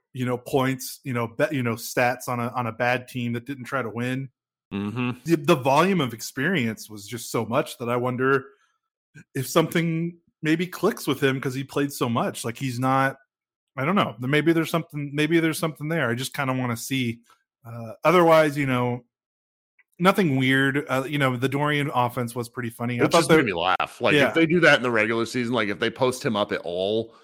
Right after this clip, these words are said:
Speaker 2: that's just a waste. Like, we talk
Speaker 1: Right.
Speaker 2: about Porzingis wasted possessions. Like,
Speaker 1: <laughs>
Speaker 2: that is a wasted possession.
Speaker 1: Um, another thing that made me giggle was it seemed like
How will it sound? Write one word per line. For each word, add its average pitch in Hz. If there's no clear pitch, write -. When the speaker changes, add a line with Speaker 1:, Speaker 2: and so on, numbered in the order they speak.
Speaker 2:
that's 120
just 135
a -
waste. 101
Like, 107
we 143
talk 175
Speaker 1:
Right. 120
Speaker 2:
about 101
Porzingis 113
wasted 151
possessions. 170
Like, -
Speaker 1:
<laughs> -
Speaker 2:
that 123
is 80
a 87
wasted 90
possession. 69
Speaker 1:
Um, 117
another 175
thing 196
that 185
made 180
me 175
giggle 156
was 135
it 123
seemed 151
like 139